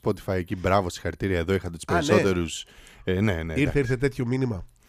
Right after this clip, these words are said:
Speaker 1: Ο κόσμος θέλει να σε ακούει, να, να λες τα δικά σου και τα,
Speaker 2: Ο, ο
Speaker 1: τα
Speaker 2: κόσμος
Speaker 1: περίεργα.
Speaker 2: θέλει
Speaker 1: Δεν
Speaker 2: να μ' ακούει να γκρινιάζω βασικά.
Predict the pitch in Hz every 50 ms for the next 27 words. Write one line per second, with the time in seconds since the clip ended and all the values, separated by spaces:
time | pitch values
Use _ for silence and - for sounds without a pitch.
0 | - - - - 131 113 - 147 156 147 156 147 - 160 160 165 165 151 135 -
1 | - 117 - - 131 135 120 - 127 117 113 117 - - 135 123 - - 110 110
2 | 117 117 110 101 98 98 80 90 110 117 113 110 117 131 135 - - 117 107 104
3 | - - 123 113 117 110 104 90 90 98 87 101 98 98 98 95 90 - 135 135
4 | - - 127 131 117 113 110 110 113 110 113 127 123 113 98 87 87 85 87 90
5 | 135 139 151 156 156 147 143 127 117 - 135 143 151 143 131 127 123 120 117 113
6 | 127 127 123 123 139 147 135 107 107 98 90 87 - - - 95 87 82 82